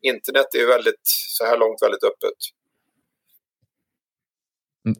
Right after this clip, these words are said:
Speaker 2: vad är det positiva med porr egentligen?
Speaker 1: Ja, alltså, jag har ingen moralisk fundering över det. Eh, och det är väl, eh, man kan väl säga då att det är väl mer konsekvenserna av det då, om det är nu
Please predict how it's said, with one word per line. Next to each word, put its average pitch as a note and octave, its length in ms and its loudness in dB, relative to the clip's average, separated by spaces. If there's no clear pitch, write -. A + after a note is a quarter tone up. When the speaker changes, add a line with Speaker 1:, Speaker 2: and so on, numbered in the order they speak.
Speaker 2:
vad A#2+ 240 4
är A#2 100 6
det A2+ 80 2
positiva G2+ 580 2
med F#2+ 160 2
porr F#2+ 240 4
egentligen? G#2 440 0
Speaker 1:
Ja, B2 480 4
alltså, B2 260 -2
jag B2+ 220 4
har D3+ 200 2
ingen C3+ 260 0
moralisk A#2+ 840 0
fundering A#2+ 420 0
över A2 200 2
det. B2 340 4
Eh, G#2+ 240 -2
och - 140 -18
det A#2 80 0
är A2 80 4
väl, A2+ 240 -4
eh, A2 200 0
man A#2 140 -4
kan A#2 120 -2
väl A#2 100 2
säga A2+ 300 4
då A2 120 4
att - 160 0
det A#2+ 100 -4
är A#2 60 -6
väl C#3 120 -6
mer A#2+ 280 2
konsekvenserna C3 1000 0
av A2 240 4
det A2 100 4
då, G#2 200 2
om G#2+ 140 0
det A2 120 2
är A#2 60 0
nu A2+ 260 -2